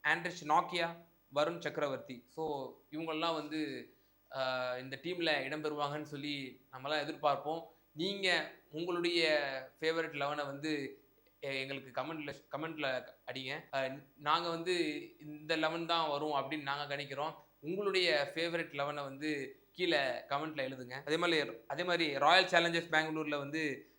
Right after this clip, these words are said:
அஹ், ஃபில் சால்ட் விக்கெட் கீப்பர், அஹ், விராட் கோலி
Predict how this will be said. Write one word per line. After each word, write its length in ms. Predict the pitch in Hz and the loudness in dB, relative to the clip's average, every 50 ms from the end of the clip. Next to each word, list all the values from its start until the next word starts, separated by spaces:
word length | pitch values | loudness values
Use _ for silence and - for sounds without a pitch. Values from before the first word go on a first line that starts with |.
| _ _ - | _ _ -4
அஹ், 300 | 139 135 135 131 127 127 | 0 2 2 2 2 0
ஃபில் 240 | 123 - 190 190 | -2 -4 -6 -6
சால்ட் 380 | 175 - 180 170 170 160 156 156 | 0 4 6 6 6 4 2 -2
விக்கெட் 340 | 139 135 - 165 165 165 - | -4 -4 -2 -2 -2 -2 -2
கீப்பர், 340 | 165 156 165 165 165 165 165 - - - _ _ _ _ _ _ _ - | -4 -2 0 0 0 0 -2 -6 -14 -20 _ _ _ _ _ _ _ -6
அஹ், 180 | 139 139 135 135 | -2 -2 -2 0
விராட் 300 | 135 151 165 180 180 - | 4 4 6 6 4 4
கோலி 300 | - 175 175 175 156 170 | 0 0 0 2 0 0